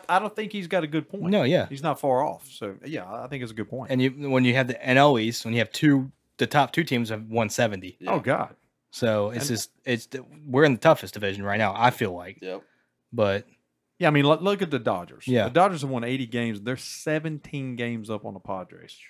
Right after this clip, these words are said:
Speaker 2: And they're, they're second.
Speaker 1: I mean, they are cruising.
Speaker 2: Right.
Speaker 1: And it's just crazy. I mean, it's just nuts, man.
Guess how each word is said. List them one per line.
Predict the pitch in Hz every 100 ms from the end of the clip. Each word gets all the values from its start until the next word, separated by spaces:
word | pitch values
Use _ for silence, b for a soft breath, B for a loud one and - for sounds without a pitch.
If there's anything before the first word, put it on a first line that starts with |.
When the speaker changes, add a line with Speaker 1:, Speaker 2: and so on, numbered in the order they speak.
| -
Speaker 2:
And | 120
they're, | 117 113
they're | 135 117
second. | 107 117 98 95 _ -
Speaker 1:
I |
mean, | 180 151
they | 170 202
are |
cruising. | - - 180 220 233 175 101 95 _ 127
Speaker 2:
Right. | 120 95 - _ _ _ _ -
Speaker 1:
And | 135
it's | 143 -
just | 151 -
crazy. | 160 180 156 - - -
I | 113
mean, | 123
it's | 120
just | 113 -
nuts, | 107 87 - -
man. | - 170